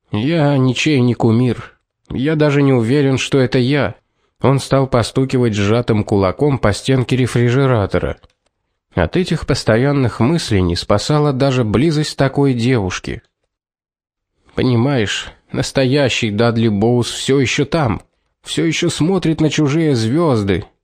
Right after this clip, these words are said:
но теперь с более близкого расстояния». Его смех получился слишком пронзительным, почти неуправляемым. Она перехватила его кулак и остановила его. «Меня зовут Мелани».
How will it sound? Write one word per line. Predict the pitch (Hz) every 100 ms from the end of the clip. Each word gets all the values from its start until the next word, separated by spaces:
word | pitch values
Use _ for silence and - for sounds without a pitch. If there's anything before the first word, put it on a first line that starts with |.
| -
но | 117
теперь | 113 120 131 127
с | 110
более | 107 123 131 123
близкого | 110 147 123 - 107
расстояния». | 104 - 120 117 135 117 98 90 - _ _ _ _ _ _ _ _
Его | - - 170
смех | - 160 165 156
получился | 151 143 - 151 139 139
слишком | - 131 143 - 131
пронзительным, | 127 131 131 120 123 - 95 90 87 98 -
почти | 87 - -
неуправляемым. | 139 135 123 131 117 127 147 107 95 87 101 _ _ _ _
Она | - 101 107
перехватила | 104 107 95 101 95 131 139
его | 139 139 139
кулак | 139 139 135 - -
и | 107
остановила | 131 - 135 147 143 107 98
его. | 95 95 95 98 - _ _ _ _ _ _
«Меня | 139 156 165 208
зовут | 214 175 175 202
Мелани». | 127 120 113 113 113